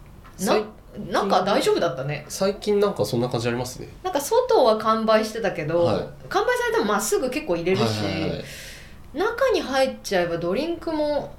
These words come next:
Speaker 1: 大丈夫だし、まあ、コンビニもあるし、
Speaker 2: はい。
Speaker 1: ちょっと混むけど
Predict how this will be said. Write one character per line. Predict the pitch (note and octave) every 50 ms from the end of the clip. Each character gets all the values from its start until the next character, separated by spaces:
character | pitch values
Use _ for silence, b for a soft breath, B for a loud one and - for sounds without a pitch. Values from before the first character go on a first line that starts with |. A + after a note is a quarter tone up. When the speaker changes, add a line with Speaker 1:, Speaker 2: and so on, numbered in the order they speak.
| - - -
Speaker 1:
大 | - A#3+ B3 C4 B3+
丈 | C4+
夫 | B3+ F#3+
だ | E3+ F3+
し、 | F3+ F#3+
ま | G#3 G3
あ、 |
コ | - D#4 E4 E4+
ン | E4
ビ | E4+ D#4+
ニ | D#4+
も | D4+ C#4+
あ | C#4+ C#4+
る | - F3
し、 | F3+ - - -
Speaker 2:
は | -
い。 | - - -
Speaker 1:
ち | -
ょ | F4+
っ |
と | - -
混 | - - D#4+ D4
む | G3+ -
け | - -
ど | C#3+ D3+ D#3 D3+ D3 C#3+